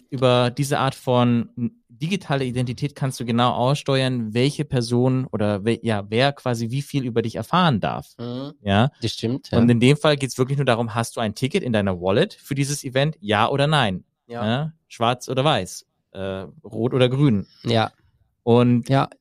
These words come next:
Speaker 1: dieser, dieser, dieser, ähm, ja, Wechsel in der, in der Denkweise kommt jetzt, glaub ich, auch nach und nach. Das wird sicherlich noch, äh, zehn Jahre dauern, wenn nicht sogar irgendwie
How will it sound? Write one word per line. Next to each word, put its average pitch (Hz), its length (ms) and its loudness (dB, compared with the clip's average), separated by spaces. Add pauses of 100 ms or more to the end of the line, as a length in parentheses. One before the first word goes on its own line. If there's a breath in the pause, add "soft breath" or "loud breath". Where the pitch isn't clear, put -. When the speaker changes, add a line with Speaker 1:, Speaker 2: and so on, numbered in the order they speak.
(140)
Speaker 1:
dieser, 156 400 4
dieser, 147 480 4
dieser, 127 580 2
ähm, 113 580 4 (220)
ja, 123 220 2
Wechsel 135 380 0
in 113 180 6
der, 104 240 0 (220)
in 117 140 -4
der 110 80 0
Denkweise 117 920 -2
kommt 127 320 -2
jetzt, 117 180 -4
glaub 104 180 -4
ich, 85 140 -10
auch 104 200 -8
nach 110 280 0
und 98 140 -4
nach. 110 260 2
Das - 240 -8
wird 110 220 -4
sicherlich 113 400 0
noch, 107 340 2 (160)
äh, 110 380 -8
zehn 117 260 -6
Jahre 117 240 2
dauern, 117 400 2
wenn 110 80 2
nicht 113 140 0
sogar 107 260 -2
irgendwie 107 600 0